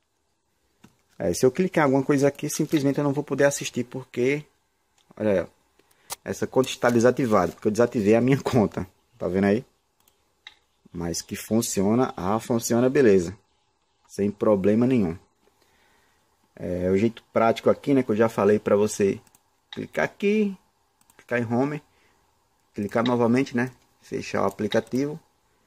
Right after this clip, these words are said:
em vez daquela parte, da, daquela tela lá embaixo, né, que a gente subia aqui, isso é bem mais prático. E aí tem a Play Store, né, claro, eu vou desativar minhas contas, Play Store,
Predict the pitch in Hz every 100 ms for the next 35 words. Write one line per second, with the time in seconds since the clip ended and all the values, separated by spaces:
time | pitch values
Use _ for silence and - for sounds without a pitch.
0 | _ _ - 98 95 110 113 110 110 107
1 | - 107 110 - 95 101 98 - 107 -
2 | 104 101 110 98 104 123 120 98 98 104
3 | - 98 101 98 - 110 - _ - _
4 | - 101 110 110 104 113 120 123 - 95
5 | 92 - - - _ _ _ _ _ _
6 | _ - _ _ _ - - 170 110 -
7 | 120 120 120 120 - - 135 120 117 123
8 | 107 104 101 101 98 101 95 101 101 107
9 | - - 120 120 - 101 98 - 107 110